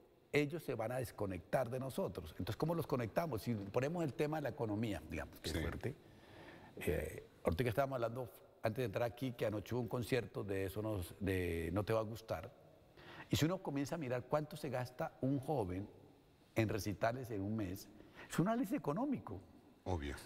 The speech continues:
Speaker 1: Ahí hay un análisis
Speaker 2: Sí, sí.
Speaker 1: económico y, y, y a partir de ese análisis económico, también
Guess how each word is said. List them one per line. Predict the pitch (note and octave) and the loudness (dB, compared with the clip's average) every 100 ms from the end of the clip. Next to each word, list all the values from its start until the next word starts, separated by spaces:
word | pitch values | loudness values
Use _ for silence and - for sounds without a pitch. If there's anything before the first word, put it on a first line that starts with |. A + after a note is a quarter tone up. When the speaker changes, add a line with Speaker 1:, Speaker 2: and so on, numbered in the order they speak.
| - - | -12 4
Speaker 1:
Ahí | A2+ | 4
hay | D3+ G3+ | 6 0
un | F3+ | 0
análisis | C3+ D3 | -2 -2
Speaker 2:
Sí, | - | -2
sí. | |
Speaker 1:
económico | D3 A#2+ B2 C3 A#2+ A2+ | 0 2 2 0 0 -2
y, | A2+ | 0
y, | A#2 - C3 | 0 2 2
y | C#3 | 4
a | C3+ | 2
partir | A2+ - D#3 | -2 0 0
de | |
ese | F#3+ | 2
análisis | F3+ F3+ F#3 | 2 0 2
económico, | C#3+ B2+ B2+ F3+ - - - - - | 2 2 0 -2 -6 -10 -16 -8 4
también | C3+ C3 D3+ | 4 4 0